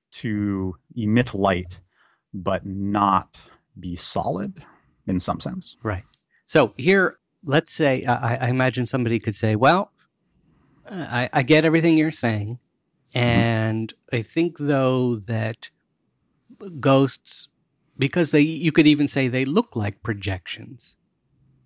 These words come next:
Speaker 2: that what we're seeing is as if,"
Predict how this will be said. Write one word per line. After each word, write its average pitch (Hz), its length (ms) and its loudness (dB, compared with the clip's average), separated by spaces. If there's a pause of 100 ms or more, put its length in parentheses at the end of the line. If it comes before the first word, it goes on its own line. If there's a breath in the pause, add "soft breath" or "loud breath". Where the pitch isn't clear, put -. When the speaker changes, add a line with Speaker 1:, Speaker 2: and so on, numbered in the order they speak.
(140)
Speaker 2:
that 135 400 -2
what 151 260 4
we're 175 120 2
seeing 131 800 0 (440)
is 120 540 0 (680)
as 117 280 0
if," 123 360 0